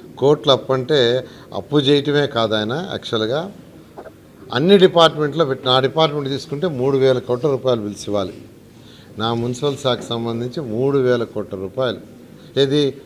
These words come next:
పెద్ద పెద్దవి కాదు, ఒక్క టిడ్కో హౌసెస్లోనే మూడు వేలు ఇవ్వాలి. టిడ్కో హౌస్లోనే కాంట్రాక్ట్లు మూడు వేలు. అమరావతి రాజధానిలో వాళ్ళకి వెయ్యి కోట్లు ఇవ్వాల్సి ఉంటే మనం ఈ మధ్య ఇచ్చాం.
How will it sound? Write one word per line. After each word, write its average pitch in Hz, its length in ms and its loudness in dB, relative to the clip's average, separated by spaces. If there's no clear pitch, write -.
పెద్ద 151 240 4
పెద్దవి 180 260 6
కాదు, 139 220 6
ఒక్క 127 420 4
టిడ్కో 139 380 2
హౌసెస్లోనే 170 520 2
మూడు 143 220 0
వేలు 127 200 4
ఇవ్వాలి. 101 280 -2
టిడ్కో 117 320 0
హౌస్లోనే 151 520 4
కాంట్రాక్ట్లు 123 600 -2
మూడు 104 200 -4
వేలు. 95 240 -2
అమరావతి 160 520 6
రాజధానిలో 143 540 2
వాళ్ళకి 131 240 -2
వెయ్యి 123 180 0
కోట్లు 127 320 -6
ఇవ్వాల్సి 120 300 -2
ఉంటే 117 140 -8
మనం 110 220 -4
ఈ - 20 -2
మధ్య 104 240 -4
ఇచ్చాం. 101 280 -10